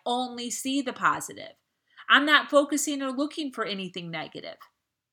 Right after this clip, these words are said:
That's a waste of my time. It's messing up my world.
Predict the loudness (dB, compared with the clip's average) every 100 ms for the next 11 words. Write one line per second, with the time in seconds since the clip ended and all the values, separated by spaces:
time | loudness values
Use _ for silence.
0 | _ _ _ 8 8 8 0 0 0 0
1 | 0 0 -2 -2 -2 -2 -4 -8 -14 _
2 | -6 -4 -4 0 0 0 0 -2 2 0
3 | 0 0 4 6 4 -4